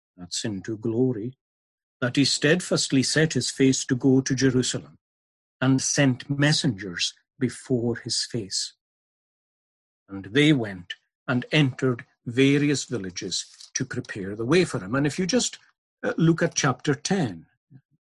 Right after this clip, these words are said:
just immediately following this, you'll notice that the Lord appoints another seventy out of his disciples.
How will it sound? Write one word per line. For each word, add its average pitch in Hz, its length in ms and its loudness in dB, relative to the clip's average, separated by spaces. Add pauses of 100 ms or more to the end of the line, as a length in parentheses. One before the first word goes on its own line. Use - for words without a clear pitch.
(440)
just - 160 -10
immediately 170 540 2
following 104 460 -2
this, 131 220 0
you'll 143 120 6
notice 156 240 2
that 151 160 0
the 160 60 -2
Lord 139 280 4
appoints 143 500 -2
another 143 340 2
seventy 156 840 -2 (480)
out 110 180 -2
of 98 120 -4
his 107 160 -6
disciples. - 680 -6